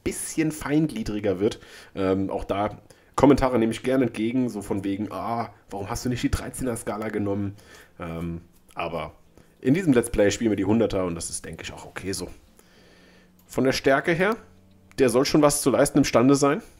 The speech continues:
Boah, und dann sehen wir natürlich aber auch vom Marktwert, dass wir da echte Brecher drin haben.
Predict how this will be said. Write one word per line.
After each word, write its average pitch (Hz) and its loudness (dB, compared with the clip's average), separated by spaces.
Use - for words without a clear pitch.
Boah, - -16
und 87 -12
dann 95 -4
sehen 101 -2
wir 117 -2
natürlich 101 -4
aber 101 -2
auch - -6
vom 98 -6
Marktwert, 104 -6
dass 98 -8
wir 104 -6
da 98 -2
echte - -10
Brecher 117 -6
drin 92 -6
haben. 98 -6